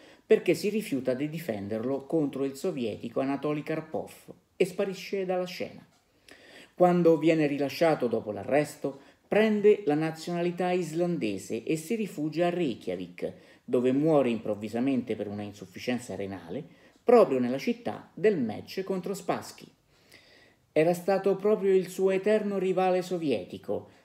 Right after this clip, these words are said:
al momento del suo arresto, a scrivere al presidente statunitense George W. Bush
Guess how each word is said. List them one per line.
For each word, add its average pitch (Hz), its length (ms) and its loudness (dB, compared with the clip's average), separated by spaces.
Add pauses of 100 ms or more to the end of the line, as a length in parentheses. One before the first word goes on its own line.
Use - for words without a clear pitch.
(180)
al 113 140 0
momento 127 440 2
del 110 200 -4
suo 156 240 0
arresto, 110 720 -4 (260)
a 180 100 2
scrivere 120 580 0
al 117 200 0
presidente 190 580 -2
statunitense 151 1160 -4
George 131 580 -4
W. 120 460 0
Bush 117 580 -6